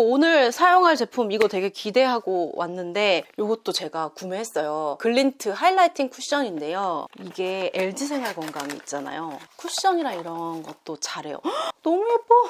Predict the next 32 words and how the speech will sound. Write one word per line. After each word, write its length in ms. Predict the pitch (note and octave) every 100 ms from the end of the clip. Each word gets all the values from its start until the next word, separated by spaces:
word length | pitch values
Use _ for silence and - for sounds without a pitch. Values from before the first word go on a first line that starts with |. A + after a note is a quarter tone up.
| -
어때요? 340 | C#4+ - A3 A3 _ -
예쁘죠? 420 | E4 E4 A3 E3+ -
근데 180 | C#4+ A#3+
안타까운 600 | F#3 A#3 C#4+ B3 G#3 G3
게 180 | G#3+
쿠션이 500 | F3 D#4 - A#3 A#3 F#3+
이십일 360 | - A#3+ F4
호랑 320 | D#4+ D4 C#4+ G#3
이십삼 520 | F#3 G#3+ - G4+ G#4
호 320 | G4+ E4 C#4+
딱 100 | E4+ -
두 160 | G#3
가지밖에 440 | C#4+ D4+ A#3+ A#3+ D3+
안 80 | E3
나왔더라고요. 800 | F#3+ G3 D#3 D#3+ D3 D#3+ E3+ D3
근데 180 | - C#4+
이름이 400 | A#3+ A3 C4+ C4
하이라이팅 540 | A#3+ F4 A4 A4 G#4+ D#4+
쿠션이니까 960 | A#3+ A3+ G#3 F3+ D#3 D#3 D#3+ F3 D#3+ -
궁금하잖아요. 880 | _ G3+ F#3 C4 C4+ F3 D3 - - -
제가 220 | F3+ -
안 160 | - F3 F#3
살 160 | B3 A#3+
수가 460 | - F#3 E3+ D#3 -
없잖아요. 640 | E3+ - D#3 D3 F3 F3
그래서 180 | E3 E3
구매를 300 | - E3 F#3
했고, 340 | A3 - B3 -
살짝 360 | - E4 E4+ -
도톰한 480 | A#3 - E4+ E4 C#4+
느낌의 420 | G#3+ A#3 A3+ A3
퍼프고요. 760 | C4+ C4 - B3+ G#3 B3+ F3+